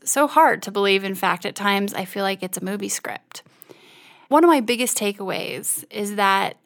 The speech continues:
Ellen realized her doctors simply didn't know enough. So she and her mom decided to take things into their own hands.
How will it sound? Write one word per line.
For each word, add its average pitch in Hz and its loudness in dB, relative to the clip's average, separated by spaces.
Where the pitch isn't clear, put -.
Ellen 262 2
realized 196 0
her 214 -2
doctors 202 0
simply 240 -4
didn't 214 -6
know 180 0
enough. - -10
So 180 -8
she 208 -6
and 196 -8
her 208 -6
mom 214 4
decided 226 2
to 226 -6
take 220 -4
things 214 -6
into 196 -6
their 180 -4
own 170 -4
hands. - -12